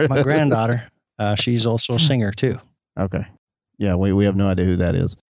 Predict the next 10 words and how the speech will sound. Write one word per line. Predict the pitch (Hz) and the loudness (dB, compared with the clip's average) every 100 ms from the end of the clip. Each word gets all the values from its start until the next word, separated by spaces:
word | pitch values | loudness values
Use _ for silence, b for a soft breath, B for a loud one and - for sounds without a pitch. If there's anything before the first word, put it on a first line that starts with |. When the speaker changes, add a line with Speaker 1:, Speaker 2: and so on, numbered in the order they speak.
| _ | _
Speaker 1:
Okay, | 156 160 - - _ - | 0 0 -2 -6 _ -8
let's | 170 160 - | -2 0 0
try | - 415 | 0 2
this | 311 311 | 2 0
one. | 107 76 85 - _ _ _ - | -2 -4 -8 -14 _ _ _ -6
Uh, | 113 | -2
y-, | 120 | 0
you | 123 135 151 202 | -2 0 0 2
were | 220 139 | 2 2
born | 113 147 160 165 160 170 | 2 4 4 4 2 0